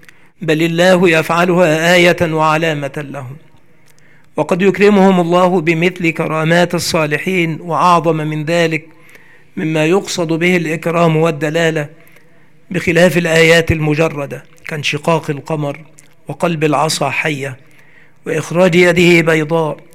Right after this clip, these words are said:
والإتيان بالقرآن والإخبار بالغيب، فهذه أمرها إلى الله لا إلى اختيار المخلوق، والله يأتي بها بحسب علمه وحكمته وعدله ومشيئته ورحمته.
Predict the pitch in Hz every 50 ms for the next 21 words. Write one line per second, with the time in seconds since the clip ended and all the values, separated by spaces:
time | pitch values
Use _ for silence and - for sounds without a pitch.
0 | - - - - _ - - - - - 156 147 - 190 185 180 185 180 175 156
1 | 170 165 156 - 175 165 - - 165 165 160 151 147 151 - - - - - -
2 | - - - - - 165 156 156 - - 170 180 185 185 175 180 165 160 160 156
3 | 151 170 175 165 151 - - - - - - - - - - - - 156 175 185
4 | 170 165 175 170 170 165 156 - 151 156 156 165 180 175 175 170 156 156 143 160
5 | 165 160 156 151 156 175 185 190 190 190 175 185 - - - - - - - -
6 | - - - - - - 175 180 175 160 151 170 170 151 - - - 165 160 170
7 | 165 151 143 147 147 143 147 147 - - 147 135 127 117 - - - - - -
8 | - - - - - - - 151 147 147 170 185 190 185 190 185 190 190 190 190
9 | 196 175 170 180 180 185 190 170 170 180 165 - 180 185 175 185 165 160 170 151
10 | 156 185 196 175 170 170 165 170 160 156 151 147 - - 151 - - 165 175 175
11 | 185 175 170 175 170 156 151 139 131 151 180 170 170 170 180 175 170 185 185 175
12 | 175 165 151 147 147 147 147 - 165 151 143 143 175 175 - 170 160 170 170 156
13 | 151 147 147 135 - - 127 113 - - 120